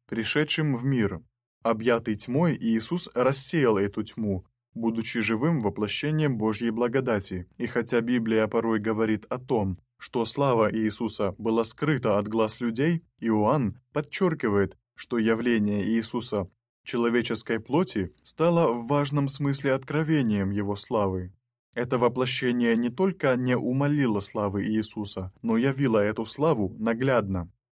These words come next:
«И Слово стало плотью, и обитало с нами, полное благодати и истины, и мы видели славу Его, славу, как е-, как единородного от Отца».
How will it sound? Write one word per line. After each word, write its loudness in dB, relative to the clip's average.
«И -4
Слово 0
стало 0
плотью, -4
и -8
обитало 0
с -6
нами, -2
полное 2
благодати 0
и -2
истины, -4
и -2
мы 2
видели 0
славу -2
Его, -2
славу, -2
как -2
е-, -6
как -2
единородного 0
от -4
Отца». -2